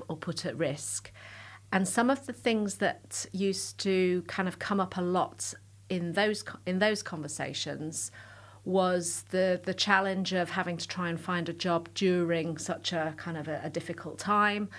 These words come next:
but also th-, some really practical things like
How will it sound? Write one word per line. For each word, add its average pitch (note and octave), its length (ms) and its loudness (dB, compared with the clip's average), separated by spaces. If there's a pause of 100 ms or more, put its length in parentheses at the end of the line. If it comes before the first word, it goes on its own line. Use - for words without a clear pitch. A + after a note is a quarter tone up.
(720)
but G3 140 8
also G3+ 520 4
th-, E3 100 -10 (160)
some A3+ 280 0
really A3+ 200 6
practical F#3 640 0
things D#3 540 -4
like E3 540 -2